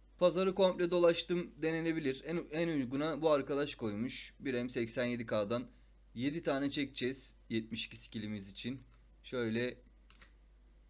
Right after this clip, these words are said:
ne kadar aldı bizden? Yedi buçuk M para aldı. Üstümüzde de on M para kalmış oldu. Şimdi gidelim skill'lerimizi açalım.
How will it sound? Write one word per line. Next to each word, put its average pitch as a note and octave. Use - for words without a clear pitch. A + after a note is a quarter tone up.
ne C3+
kadar B2
aldı A2+
bizden? A2
Yedi E3
buçuk B2
M D3+
para D#3
aldı. B2
Üstümüzde C3+
de C3
on C3+
M C3
para C3
kalmış A2+
oldu. A#2
Şimdi B2+
gidelim B2+
skill'lerimizi A2+
açalım. A2